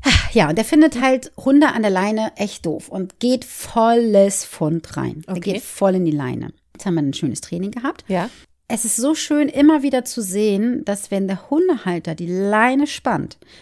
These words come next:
Speaker 1: dass automatisch das in die falsche Richtung geht. Du kriegst automatisch einen Hund, der auf Zinne ist, der an ist,
Speaker 2: Mhm.
Speaker 1: der sich,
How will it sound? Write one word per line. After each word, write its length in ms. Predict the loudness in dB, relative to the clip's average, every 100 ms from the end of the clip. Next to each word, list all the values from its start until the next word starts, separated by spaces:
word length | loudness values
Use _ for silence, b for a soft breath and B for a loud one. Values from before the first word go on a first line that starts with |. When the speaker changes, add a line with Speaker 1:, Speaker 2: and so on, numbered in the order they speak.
| B
Speaker 1:
dass 240 | -10 -6 -6
automatisch 800 | -6 -6 -4 -2 0 -2 -4 -8
das 140 | -4
in 100 | -2
die 60 | -2
falsche 580 | -4 -2 -2 -2 -6
Richtung 280 | -6 -6 -8
geht. 220 | -8 -14 B B B
Du 80 | -12
kriegst 360 | -6 -6 -4 -2
automatisch 580 | -2 0 -2 -2 -4
einen 220 | -6 -6 0
Hund, 220 | 0 0
der 100 | -4
auf 140 | -6
Zinne 340 | 0 2 2 -2
ist, 180 | -8 -8
der 80 | -6 0
an 220 | 2 2
ist, 260 | -2 -10 -6
Speaker 2:
Mhm. 280 | 0 2 2
Speaker 1:
der 560 | 2 2 2 2 0 -4
sich, 260 | -6 -8